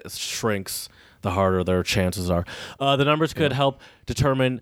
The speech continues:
Speaker 1: control of the House in twenty twenty elections, blah, blah, blah, blah. All right, let's get to some of the stats real quick.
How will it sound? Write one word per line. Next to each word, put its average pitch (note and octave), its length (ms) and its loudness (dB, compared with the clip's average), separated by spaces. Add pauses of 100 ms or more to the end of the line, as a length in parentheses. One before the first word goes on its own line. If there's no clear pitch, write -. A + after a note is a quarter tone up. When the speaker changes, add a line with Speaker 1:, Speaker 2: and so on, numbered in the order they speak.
(160)
Speaker 1:
control C3 320 2
of A#2 60 2
the A2+ 80 2
House A#2 260 2
in A2 60 -8
twenty A2+ 200 -2
twenty G#2 140 -2
elections, F#2+ 400 -4
blah, E2+ 180 -6
blah, D#2+ 160 -6
blah, D#2+ 120 -8
blah. D#2+ 180 -6
All G2+ 120 0
right, G2 100 6
let's A#2 160 4
get D3 100 2
to C3 80 -4
some A#2 220 2
of G2 40 2
the - 80 -4
stats - 340 0
real E2+ 120 -2
quick. - 280 -6